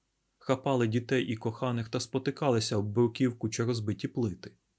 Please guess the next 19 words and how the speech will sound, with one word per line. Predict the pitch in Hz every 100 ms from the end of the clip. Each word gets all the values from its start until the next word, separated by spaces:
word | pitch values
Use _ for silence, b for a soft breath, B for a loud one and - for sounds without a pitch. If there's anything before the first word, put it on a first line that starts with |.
| _ _ _ _ _ -
Люди | 131 131 104 90 120
намагалися | 127 139 147 131 - 113
розсіятися | 117 - 139 120 113 107 -
по | 113
бічних | 117 120 127 113
вуличках, | 139 139 92 - 98 -
що | - 123 113 101
відгалуджувалися, | 110 113 123 135 120 117 107 107 - 98 98 -
мов | 131 -
тріщини, | 151 135 - 104 90 87
від | 107 113
набережних. | 117 92 85 87 - - - _ _ _ _ _ _ _
Однак | 123 110 127 123 - -
вони | 117 143 135 113
натикалися | 131 139 139 - 123 107 113
на | 104 104
ряди | 110 120 110 B B
сифонофор, | - 131 - 147 143 - 98 87 _ _ _
що | - 127 120